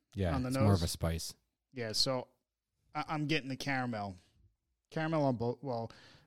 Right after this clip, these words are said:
Speaker 2: the, uh, so nose and aroma, car-, um, caramel for me, and, and, and, uh, I'm getting, you know, I don't know, is rye spice? It can't be rye spice. It's not. I think it's twenty-one percent rye. It's not that pronounced.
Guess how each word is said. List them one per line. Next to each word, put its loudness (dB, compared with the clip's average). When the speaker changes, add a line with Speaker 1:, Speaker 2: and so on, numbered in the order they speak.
Speaker 2:
the, 4
uh, 2
so 0
nose 4
and 4
aroma, 4
car-, -2
um, -6
caramel 2
for -2
me, 4
and, 0
and, -8
and, -14
uh, -14
I'm -12
getting, -8
you -20
know, -20
I -20
don't -20
know, -20
is -20
rye -12
spice? -8
It -16
can't -20
be -14
rye -14
spice. -12
It's -16
not. -10
I -20
think -8
it's -12
twenty-one 0
percent -6
rye. -6
It's -8
not -2
that -4
pronounced. -6